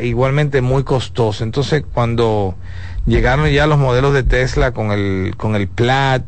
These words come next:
que compite durísimo con el, con el, el, el performance de Lucid, casi con cien mil dólares menos, cuando vemos que el, el, el modelo S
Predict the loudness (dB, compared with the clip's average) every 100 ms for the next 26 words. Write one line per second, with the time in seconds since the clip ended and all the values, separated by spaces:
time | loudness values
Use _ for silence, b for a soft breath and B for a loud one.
0 | -8 -4 -2 -2 -2 -2 0 0 -2 -4
1 | -2 -2 -2 0 0 2 0 -2 -2 -4
2 | -4 -2 0 -2 -2 -4 -4 -6 -4 -4
3 | -4 -4 -4 -2 -2 0 0 2 2 2
4 | 2 0 0 -4 -6 B B B B B
5 | -2 0 0 2 2 2 0 -2 -2 -4
6 | -6 -8 -10 -12 -12 -12 -2 0 2 2
7 | 2 2 2 2 4 4 4 2 -2 -6
8 | B B B B B -6 -2 0 0 0
9 | 2 2 2 0 0 0 0 2 0 0
10 | 0 0 0 0 0 0 0 -2 -2 -2
11 | -4 -4 -6 -10 -6 -2 -2 0 -2 -2
12 | -2 -2 -2 -4 -6 -6 -4 -2 0 2
13 | 2 2 2 2 2 2 0 -2